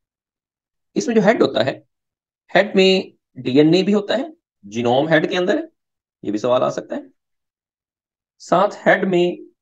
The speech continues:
protein होती है, protein को हम यहां पर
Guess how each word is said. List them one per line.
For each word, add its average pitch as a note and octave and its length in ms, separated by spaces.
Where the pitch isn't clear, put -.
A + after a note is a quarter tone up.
protein F3 380
होती - 200
है, - 80
protein D#3+ 460
को D3 100
हम A#2+ 140
यहां A2+ 200
पर A2 200